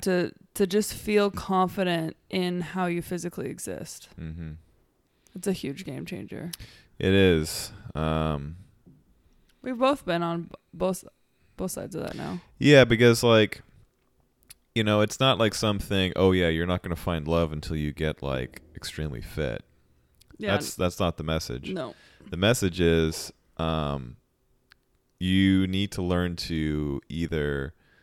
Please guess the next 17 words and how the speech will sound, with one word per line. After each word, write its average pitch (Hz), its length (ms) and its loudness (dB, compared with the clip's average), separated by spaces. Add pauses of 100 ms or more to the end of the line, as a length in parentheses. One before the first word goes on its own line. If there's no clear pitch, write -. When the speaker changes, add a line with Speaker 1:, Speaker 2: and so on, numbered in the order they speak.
(360)
Speaker 2:
love 85 500 2
the 113 80 -2
body 107 240 4
that 101 100 0
you 104 180 0
have 104 580 0
and 80 120 -4
just 69 240 -10
own 87 220 -2
the 85 60 -4
fuck 92 320 -2
out 98 160 4
of 107 80 0
it, 120 180 2 (540)
because 78 240 -2
that's - 460 -2
what 78 180 -2